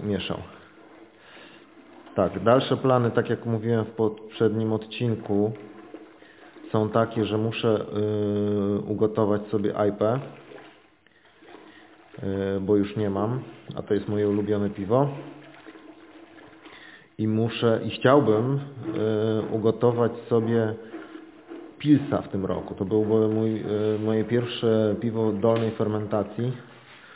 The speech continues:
Korzystając z, y, zimy, chciałbym to, chciałbym to zrobić.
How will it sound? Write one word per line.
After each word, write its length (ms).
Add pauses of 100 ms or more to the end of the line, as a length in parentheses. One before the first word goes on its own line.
(300)
Korzystając 680
z, 140
y, 960
zimy, 480 (1120)
chciałbym 440
to, 240 (2250)
chciałbym 360
to 120
zrobić. 460